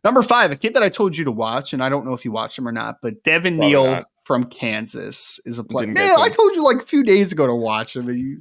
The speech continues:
Speaker 1: were like,
Speaker 2: Oh,
Speaker 1: "Oh,
Speaker 2: no.
Speaker 1: yeah, sure,
Speaker 2: Mm,
Speaker 1: sure."
Speaker 2: long, I had a b-, busy weekend. I was away this weekend. <laughs>
Speaker 1: Devin Neal, six yards a carry last year for Kansas and a very improved Jayhawk team. Very improved.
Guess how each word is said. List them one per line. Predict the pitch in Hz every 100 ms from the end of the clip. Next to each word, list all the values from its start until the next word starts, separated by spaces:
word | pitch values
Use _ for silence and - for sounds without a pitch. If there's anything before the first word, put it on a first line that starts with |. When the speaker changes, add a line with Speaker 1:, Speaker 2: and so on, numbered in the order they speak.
| -
Speaker 1:
were | 85
like, | 151 -
Speaker 2:
Oh, | 101
Speaker 1:
"Oh, |
Speaker 2:
no. | 117 117
Speaker 1:
yeah, | -
sure, | 127 120 117 117
Speaker 2:
Mm, | -
Speaker 1:
sure." | 123
Speaker 2:
long, | 131 151 156
I | 147
had | 147 151
a | 147 127 113
b-, | 117 131
busy | 110 110 123 120
weekend. | 113 107 101 95
I |
was | 98
away | 107 110 95
this | 98
weekend. | 104 104 95 - - 175
<laughs> | - 143 -
Speaker 1:
Devin | 180 185 196 226 208
Neal, | 196 170 139 127 139 147 _ -
six | - 214 -
yards | 214 208 185
a |
carry | 147 170 165 165
last | 147 139 139 -
year | 139
for | 123
Kansas | - 160 143 127 120 120 127
and | 120
a | 113
very | 107 123 165 190 190 185 175 156
improved | 135 - 143 131 110
Jayhawk | 127 110 - 110 -
team. | - 110 90 104
Very | 135 139 135 123
improved. | 110 104 107 104 101 -